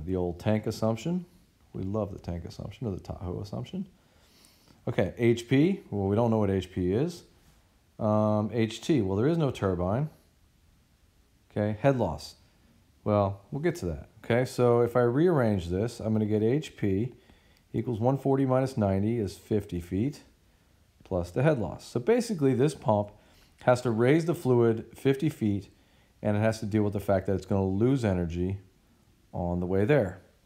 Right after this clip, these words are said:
Okay, so just like on the last problem, I'm gonna start thinking about, well, okay,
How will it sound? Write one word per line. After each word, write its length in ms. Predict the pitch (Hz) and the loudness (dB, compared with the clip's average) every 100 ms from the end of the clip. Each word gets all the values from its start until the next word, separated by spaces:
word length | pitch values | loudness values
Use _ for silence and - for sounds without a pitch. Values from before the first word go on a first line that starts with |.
| _ _ | _ _
Okay, 160 | 95 107 | 0 0
so 180 | 120 101 | 0 -4
just 280 | 95 202 202 | 0 0 4
like 160 | 160 | 2
on 80 | 143 | 2
the 60 | 120 | 2
last 400 | 113 147 170 - | 6 4 4 -2
problem, 400 | 92 92 117 147 _ - - _ _ _ _ _ | -4 0 -2 -4 _ -20 -20 _ _ _ _ _
I'm 100 | 135 | 0
gonna 80 | 151 | 2
start 280 | 156 156 | 0 0
thinking 280 | 147 139 170 | 0 0 2
about, 480 | 135 104 104 110 - | 2 4 4 2 -2
well, 380 | 135 165 202 175 | -4 -2 -2 -6
okay, 480 | 202 180 - 117 151 | -12 -10 -4 -2 -2